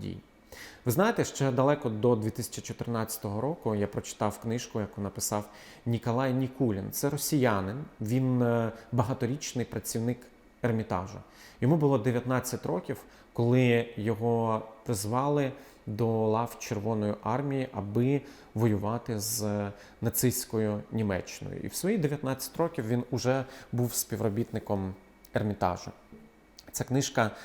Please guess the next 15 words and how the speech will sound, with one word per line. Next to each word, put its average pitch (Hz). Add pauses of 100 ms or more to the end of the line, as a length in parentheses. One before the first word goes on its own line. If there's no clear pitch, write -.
(180)
називається 117
дуже 107
просто - (200)
«Воспоминання 117 (240)
о 110
війні». 101 (1300)
Але 170 (480)
в 117
ній 165
написана 147 (240)
така 175 (180)
брудна, 131 (100)
кривава, 120 (720)
подекуди 117
смердюча 113